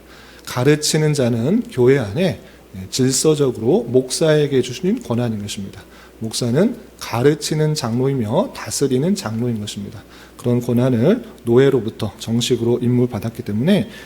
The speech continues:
제가 가르치는 자로 있는 것이고 성도는 가르침을 받는 자, 그리고 서로 권면하고 또 위에 기도하고 또 독려하는 것, 서로의 모습을 또 삶의 모습을 봄을 보이면서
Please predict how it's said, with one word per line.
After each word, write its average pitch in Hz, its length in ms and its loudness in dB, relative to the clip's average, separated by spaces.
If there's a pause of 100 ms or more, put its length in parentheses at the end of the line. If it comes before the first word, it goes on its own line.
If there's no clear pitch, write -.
제가 120 300 -2
가르치는 160 580 0
자로 151 220 2
있는 113 160 2
것이고 113 640 -2 (100)
성도는 170 640 -2
가르침을 120 600 -6
받는 117 320 -2
자, 104 180 -8 (320)
그리고 101 160 -12
서로 175 540 2
권면하고 117 680 -2 (160)
또 120 100 -6
위에 117 260 0
기도하고 120 800 -2 (400)
또 180 240 -4 (400)
독려하는 139 720 4
것, 98 120 -10 (120)
서로의 156 520 0 (260)
모습을 123 720 0
또 110 120 -6
삶의 175 440 0
모습을 131 440 0
봄을 143 500 2
보이면서 120 680 0